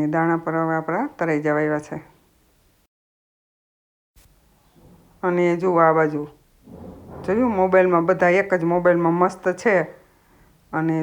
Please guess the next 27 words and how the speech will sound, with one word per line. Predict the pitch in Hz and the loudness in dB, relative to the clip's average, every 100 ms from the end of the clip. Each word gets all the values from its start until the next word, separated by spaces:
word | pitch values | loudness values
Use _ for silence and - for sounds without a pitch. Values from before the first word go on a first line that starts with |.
| 156 | 0
જો | 170 | 2
હમણાં | 165 151 156 | 2 2 0
બતાવું, | 160 139 135 131 - _ _ _ _ _ _ _ _ _ _ _ _ _ _ _ _ _ _ _ - | 0 0 -2 -8 -20 _ _ _ _ _ _ _ _ _ _ _ _ _ _ _ _ _ _ _ -4
જોવે | 175 185 185 185 | 2 4 4 4
મોબાઈલ, | 202 202 214 226 240 _ - | 6 8 8 6 -4 _ -4
ચલાવે | 170 170 160 156 | -2 2 2 0
ટી | 156 185 | -2 -6
વી, | 165 - - | -6 -12 -8
છે | - 262 | 0 2
ને, | 262 - _ - | 0 -4 _ -2
જોયું? | 214 370 - - _ _ _ _ _ _ _ _ _ _ _ _ _ _ _ 185 | 0 0 -2 -20 _ _ _ _ _ _ _ _ _ _ _ _ _ _ _ -6
અને | 170 170 175 170 | -4 -2 -2 -2
ચાલો, | 175 156 | 0 2
હવે | 165 | 2
આપણો | 170 160 160 | 0 -2 -2
ચેવડો | 165 165 156 151 | -2 0 -2 -4
થઈ | 185 | -6
ગયો | 190 180 | -4 -4
છે. | 156 156 - 160 | -6 -8 -10 -4
અને | 147 | -2
હવે | 156 160 | -2 -2
આપણે | 160 160 160 | -4 -2 -2
એમાં | 160 165 | -2 -2
લીમડા | 165 165 165 156 156 | 0 0 0 0 0
ને | 156 156 156 156 - - _ 175 | 0 0 -2 -8 -16 -20 _ -6
હિંગ | 175 175 175 | -4 -2 -2
ને | 170 | -2